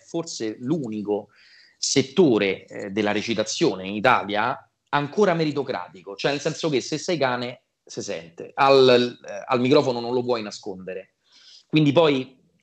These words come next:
la carriera, il, il tipo di carriera che fai dipende prettamente da te.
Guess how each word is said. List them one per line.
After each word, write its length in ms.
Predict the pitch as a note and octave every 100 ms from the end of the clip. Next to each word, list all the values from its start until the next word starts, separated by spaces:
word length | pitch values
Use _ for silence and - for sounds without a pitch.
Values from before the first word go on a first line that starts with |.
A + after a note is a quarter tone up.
| _
la 360 | C3 C#3 C3+ C3 -
carriera, 720 | C#3 C3 D3 F3 C3 A#2 A2 -
il, 480 | B2 A#2 A2+ A#2 A2+
il 160 | A#2+
tipo 240 | - G#3+ D3
di 100 | B2
carriera 360 | C3 B2+ B2
che 80 | C#3+
fai 260 | - D3+ C#3+
dipende 460 | A2+ A2+ A2 G#2 _ _ _
prettamente 560 | C3 - A#2+ A#2+ A2
da 80 | G#2+
te. 280 | G#2 B2+ -